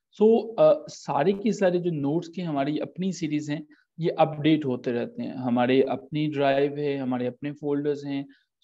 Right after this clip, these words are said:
So, ये ना सिर्फ आपके educators को, बल्कि one paper के जितने एमसीक्यूज़ हैं, उनको ये cover करती है। और ना सिर्फ ये,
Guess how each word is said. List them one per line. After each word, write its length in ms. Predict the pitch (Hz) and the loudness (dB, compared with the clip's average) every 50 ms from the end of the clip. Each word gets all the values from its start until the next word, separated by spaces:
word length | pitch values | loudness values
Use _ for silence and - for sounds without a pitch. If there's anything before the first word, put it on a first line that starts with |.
| - | 0
So, 200 | 214 220 220 214 220 185 | 2 2 2 2 0 -4
ये 520 | 139 135 170 233 254 262 262 254 262 - - | -2 0 4 4 4 4 4 2 0 -4 -4
ना 260 | 156 147 143 151 170 | 0 2 2 2 2
सिर्फ 340 | 175 - - 214 226 202 208 | 0 -2 -2 -2 -2 0 0
आपके 280 | 190 190 196 - 202 | -2 -2 -2 -2 -2
educators 640 | 175 147 147 151 143 147 147 143 135 165 170 165 165 | -2 -2 -2 -6 -8 -8 -8 -8 -8 -8 -10 -12 -10
को, 260 | - 165 170 202 - | -8 -6 -6 -6 -4
बल्कि 420 | 233 196 160 151 147 - - 175 | -4 -2 -2 -2 -2 0 2 2
one 480 | 175 143 123 120 127 135 151 185 214 220 | 2 0 -2 -4 -2 -2 0 0 0 0
paper 380 | 208 214 185 175 170 190 185 180 | 0 2 0 0 0 -2 -6 -4
के 160 | 180 202 196 | -4 -4 -4
जितने 420 | 160 - - 135 - - 190 226 | -4 -6 -12 -16 -10 -6 -2 0
एमसीक्यूज़ 560 | 247 254 226 202 247 220 202 208 185 170 160 | 0 0 0 0 0 0 0 0 0 -2 -4
हैं, 160 | 170 165 - - _ _ _ _ _ - | -6 -6 -8 -10 _ _ _ _ _ 0
उनको 260 | 202 190 196 160 185 | 2 2 4 6 6
ये 120 | 165 139 131 | 6 6 6
cover 260 | 135 135 127 175 151 | 4 4 4 2 2
करती 360 | - 170 156 - - - 147 | 2 2 -2 -2 -2 -6 -8
है। 140 | 151 147 - - _ _ _ - | -8 -10 -12 -14 _ _ _ 0
और 140 | 143 147 | 0 2
ना 180 | 143 143 135 139 | 2 2 0 0
सिर्फ 360 | 135 - 165 165 160 165 - | -2 -2 -4 -4 -4 -4 -4
ये, 460 | 156 156 151 139 147 175 202 - - | -2 0 2 2 2 0 -2 -6 -12